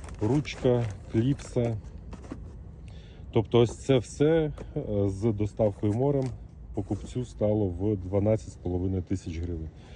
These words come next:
Також там є колонка, болгарка, насос, е, ліхтарі,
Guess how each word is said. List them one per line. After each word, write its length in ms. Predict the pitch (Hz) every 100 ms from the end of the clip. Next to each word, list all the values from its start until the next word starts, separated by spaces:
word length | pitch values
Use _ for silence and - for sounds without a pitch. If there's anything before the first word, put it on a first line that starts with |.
| - - -
Також 360 | 127 117 107 -
там 200 | 104 98
є 360 | 92 98 87 85 -
колонка, 960 | - 117 160 160 143 - 120 117 113 107
болгарка, 880 | 101 101 104 120 117 - 107 104 101
насос, 840 | 101 101 - 117 120 110 - -
е, 340 | 104 101 98 95
ліхтарі, 680 | 98 - 104 101 113 110